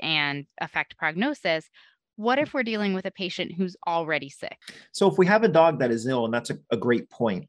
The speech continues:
Speaker 2: I would be a little leery about starting it only because of the fact that although it's deemed very safe, gastrointestinal signs certainly were something we can see with it, with the most common usually either being, um, nausea or vomiting or loss of appetite,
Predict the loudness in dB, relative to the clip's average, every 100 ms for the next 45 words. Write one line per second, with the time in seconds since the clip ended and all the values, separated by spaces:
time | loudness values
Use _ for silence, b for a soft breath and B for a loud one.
0 | -2 0 2 0 2 4 4 4 4 2
1 | 2 2 2 0 0 -2 -2 -4 -2 -2
2 | -2 -4 -6 -4 -2 -2 -2 -6 -4 -4
3 | -2 -4 -4 -4 -4 -4 -6 -6 -6 _
4 | _ _ B B B _ -4 0 4 2
5 | 2 2 4 4 4 0 -2 -6 -4 -4
6 | -4 -12 _ b b b 0 2 0 0
7 | -2 -4 -4 -6 -4 -4 -4 -8 -8 -6
8 | -4 -4 -6 -6 -8 -6 -6 -6 -8 -8
9 | -4 -2 -2 -4 -8 -10 B B B -8
10 | -4 0 2 0 -2 -2 0 2 0 -2
11 | -6 -6 -4 -2 -2 -2 -2 -4 -2 -4
12 | -4 -6 -6 -6 -6 -2 0 0 0 -2
13 | -2 -2 -2 -2 -4 -4 -4 -4 -4 -4
14 | -4 -4 -8 -8 -6 -6